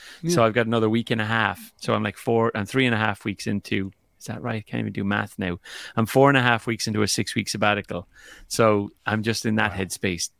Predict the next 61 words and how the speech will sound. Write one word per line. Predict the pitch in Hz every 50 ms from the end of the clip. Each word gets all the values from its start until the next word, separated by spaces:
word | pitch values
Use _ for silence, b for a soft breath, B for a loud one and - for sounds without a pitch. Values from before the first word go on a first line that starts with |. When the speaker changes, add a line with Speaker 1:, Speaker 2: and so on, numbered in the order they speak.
| _ -
Speaker 2:
Don't | 113 117 117
know | 117 107
the | 104
day. | 92 101 101 101 101 101 101 95
Speaker 1:
Mm. | - 143 135 117 101 B B B _ _ -
Speaker 2:
Don't | 113 113 110
Speaker 1:
I | 107
Speaker 2:
know. | 104 104
Speaker 1:
love | 101 92 -
it. | - -
Speaker 2:
Don't | - 107 104
know. | 104 101 101 98 90 - -
Speaker 1:
I | 120 101
love | 98 98 95 101
Speaker 2:
Yeah. | 104 98 95
Speaker 1:
it. | 90 - b b b b b b b b b b b -
I | 110 107
Speaker 2:
Um, | 107 107
Speaker 1:
love | 107 101 110
it | 107
for | -
Speaker 2:
and | 120 117
Speaker 1:
you. | 113
Speaker 2:
having | 131 139 131 139 139 135
them | 131 120 110
visit | 107 113 131 127 113 123 117 - - 110
during | 98 110 113 110 107 104 104
that. | 113 110 104 98
Usually | 113 131 139 127 127 123
they | 117
visit | 110 117 98 113 113
when | 110 107
I'm | 104 101 98
at | 95 -
work | 107 110 110 107 104 - - - -
and | 104 98
I'm, | 95 95
like, | 95 92 92 - - - _ -
you | 117 98
know, | 92 87
scrambling. | 87 - - - 120 104 98 95 90 87 85 82 85 -
But, | 110 101
like, | 101 98 95 -
Speaker 1:
This | - -
Speaker 2:
to | 101
Speaker 1:
is | 101
Speaker 2:
be | 110
Speaker 1:
like | - - -
a |
Speaker 2:
totally | 143 160 165 - - -
Speaker 1:
full-on | 131 104
Speaker 2:
chilled. | - - 104 104 113 123
Speaker 1:
holiday. | 127 107 98 92 -
Like, | 120 123 110 - -
you're | 131 123 120
with | 123 156 165 160
them | 151 151
Speaker 2:
Yeah. | 180 190 156
Speaker 1:
the | 117
whole | 131 131 127
time. | - 143 156 160 151 120 87